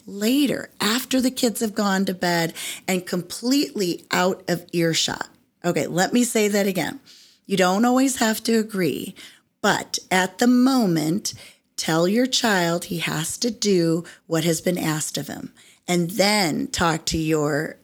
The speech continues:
partner later when the kids cannot hear. And this is important because kids pick up on the nonverbal cues from their parents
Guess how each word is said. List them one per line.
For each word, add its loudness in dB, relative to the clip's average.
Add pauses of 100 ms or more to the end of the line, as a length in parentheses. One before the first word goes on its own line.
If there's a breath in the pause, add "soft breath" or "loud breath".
(120)
partner 0 (220 loud breath)
later 0
when 0
the 0
kids -2
cannot -6
hear. 2
And 0
this 0
is 0
important -2 (260 loud breath)
because 2
kids -2
pick -4
up 2
on 4
the 2
nonverbal 0
cues -10
from -2
their 0
parents -2